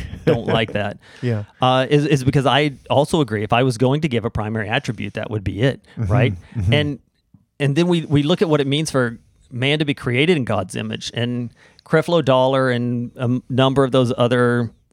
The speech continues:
Speaker 1: uh, name and claim guys like to take the whole
Speaker 2: That's
Speaker 1: in
Speaker 2: the guy
Speaker 1: the
Speaker 2: you
Speaker 1: image
Speaker 2: preach like, right? <laughs>
Speaker 1: Another <laughs>
Speaker 2: Sorry. I'm just trying to throw you off.
Speaker 1: Another,
Speaker 2: Okay, sorry,
Speaker 1: they, they
Speaker 2: sorry.
Speaker 1: like to take, they like to take the concept and be like, "In the image of God"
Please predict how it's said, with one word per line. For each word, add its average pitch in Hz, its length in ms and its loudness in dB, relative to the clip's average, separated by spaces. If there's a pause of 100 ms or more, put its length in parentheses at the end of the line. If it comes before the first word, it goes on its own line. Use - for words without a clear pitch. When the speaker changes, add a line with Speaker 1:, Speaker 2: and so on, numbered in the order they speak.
(140)
Speaker 1:
uh, 117 140 2
name 127 220 0
and 120 80 -2
claim 127 240 0
guys 120 400 2 (120)
like 131 360 0
to 151 100 2
take 139 260 -2
the 123 140 2
whole 123 220 2
Speaker 2:
That's 151 120 4
Speaker 1:
in 135 40 0
Speaker 2:
the 170 60 4
guy 180 100 4
Speaker 1:
the 175 60 4
Speaker 2:
you 160 40 2
Speaker 1:
image 147 120 0
Speaker 2:
preach 190 220 0
like, 117 160 0
right? 147 180 0 (760)
<laughs> 1017 640 -8
Speaker 1:
Another 165 300 2
<laughs> - 400 -4
Speaker 2:
Sorry. 127 680 0 (200)
I'm 359 360 2
just 214 120 0
trying 226 120 6
to 185 60 0
throw 175 180 2
you 139 140 4
off. 131 80 6
Speaker 1:
Another, 175 240 4
Speaker 2:
Okay, 175 80 2
sorry, 156 300 4
Speaker 1:
they, 127 60 -4
they 156 80 4
Speaker 2:
sorry. 147 100 6
Speaker 1:
like 190 120 0
to 208 100 4
take, 170 320 2
they 151 120 4
like 156 180 2
to 196 60 -2
take 180 200 2
the 160 80 2
concept 139 560 0
and 117 100 -2
be 117 120 2
like, 113 440 -2 (960)
"In 143 160 2
the 147 140 2
image 175 240 2
of 98 80 -2
God" 107 480 -6